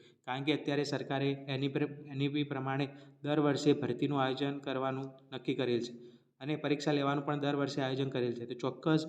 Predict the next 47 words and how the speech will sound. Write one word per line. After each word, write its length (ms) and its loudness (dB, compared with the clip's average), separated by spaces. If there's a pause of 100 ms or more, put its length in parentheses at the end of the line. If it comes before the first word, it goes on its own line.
(220)
પરીક્ષા 380 -2
તો 40 -2
આવવાની 380 0
જ 80 -10
છે, 160 0 (360)
કારણ 200 -4
કે 60 4
ભરતી 380 -4
કરવા 260 0
માટે 180 -2
તેમને 300 -2
પરીક્ષાનું 400 -2
આયોજન 260 0
તો 80 0
કરવું 240 4
જ 40 -6
પડશે. 260 0 (360)
તો 60 -8
પરીક્ષા 440 2
તો 80 2 (160)
આજ 160 4
નહીં 160 0
તો 100 0
કાલ, 240 0 (140)
પરીક્ષા 320 -2
તો 80 0
લેવાની 460 0
જ 60 -10
છે. 160 -4 (120)
બે 140 -4
હજાર 240 -2
પચીસના 500 -6
એન્ડમાં 340 0 (140)
અથવા 240 -2
તો 80 4
બે 160 0
હજાર 200 0
છવ્વીસની 500 -2
શરૂઆતમાં 500 2 (460)
પરીક્ષા 380 -2
તો 40 2
આવવાની 400 4
જ 80 -12
છે, 100 -8 (260)
પરંતુ 380 -2 (800)
તેના 160 -2
માટે 260 4